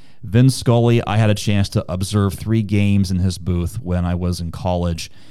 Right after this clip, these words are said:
and it felt like going into the studio, um,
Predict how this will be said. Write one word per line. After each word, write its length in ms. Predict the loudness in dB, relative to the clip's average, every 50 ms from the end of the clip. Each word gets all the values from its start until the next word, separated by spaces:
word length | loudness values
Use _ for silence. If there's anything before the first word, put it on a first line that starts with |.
| -18 -18 -18 -18 -14 -6 -4
and 240 | -2 0 0 0 -2
it 40 | 0
felt 240 | 2 2 2 2
like 220 | 2 0 0 0 0
going 300 | 0 2 2 2 2 2
into 160 | 2 0 0
the 80 | -2 -2
studio, 680 | 0 2 2 2 2 2 2 2 2 2 2 0 -2 -6 -10 -8
um, 540 | -4 -4 -2 -2 -2 -2 -2 -2 -4 -6 -6